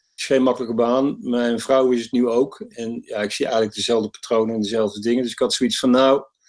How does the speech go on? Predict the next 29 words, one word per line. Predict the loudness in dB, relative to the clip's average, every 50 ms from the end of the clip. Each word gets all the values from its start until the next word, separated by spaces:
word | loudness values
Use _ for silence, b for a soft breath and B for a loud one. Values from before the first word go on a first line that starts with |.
| B B B B B B B B B
het | -8 -6 -2
is | 0
ook | 2 2 4
wel | 4 4
een | 4 4
beetje | 4 4 4 2
een | 2 2
moeras, | 4 4 6 6 4 4 2
dat | 0 -4 0
onderwijs. | 0 2 4 4 4 4 4 2 2 -2 -4 -8 _ _ _ _ _ _ _ _ _ _ _ _ _ _
Dus | _ -8 -4 -2
ik | -2 0
ga | 2 4 4 4
iets | 4 2
anders | 2 2 2 2
doen." | 2 0 0 0 -2 -6 _ b b b b b b b b b b b
Maar | -2 0 2 4 2
ik | 2
studeerde | 0 0 2 2 4 4 4 4 4 6 6 6 6 4
politicologie. | 2 2 2 2 2 0 -2 -2 0 -2 0 0 0 -2 0 -2 0 0
Eh, | 2 2 2 2
ik | 2 0
heb, | -2 -2
eh, | -2 0 -2 -2 0
politicologie | 2 4 4 4 2 0 -6 -4 -4 -4 -4 -4 -2
en | 0 2 2 2 2
ook | 2 0 2 2
economie | 2 0 0 2 2 2 2 2 0
gestudeerd. | -2 -6 -4 -2 0 0 2 0 -2 -4 -8